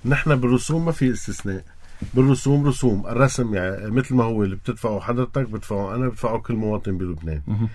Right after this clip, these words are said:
Speaker 1: أي استثناء بمحل آخر بتتحمل مسؤوليته الجهة المعنية، ما بتتحمل، آه، مسؤوليته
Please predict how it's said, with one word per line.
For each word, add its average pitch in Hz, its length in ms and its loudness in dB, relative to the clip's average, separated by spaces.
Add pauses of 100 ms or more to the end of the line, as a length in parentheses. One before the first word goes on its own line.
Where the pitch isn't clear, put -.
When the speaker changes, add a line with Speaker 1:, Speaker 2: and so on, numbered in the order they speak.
(320)
Speaker 1:
أي 151 300 6
استثناء 123 680 -4 (380)
بمحل 110 460 0
آخر 117 420 -2
بتتحمل 131 560 0
مسؤوليته 123 600 -2
الجهة 127 280 0
المعنية، 120 540 0 (540)
ما 123 80 2
بتتحمل، 131 720 0
آه، 101 300 -6
مسؤوليته 107 800 -4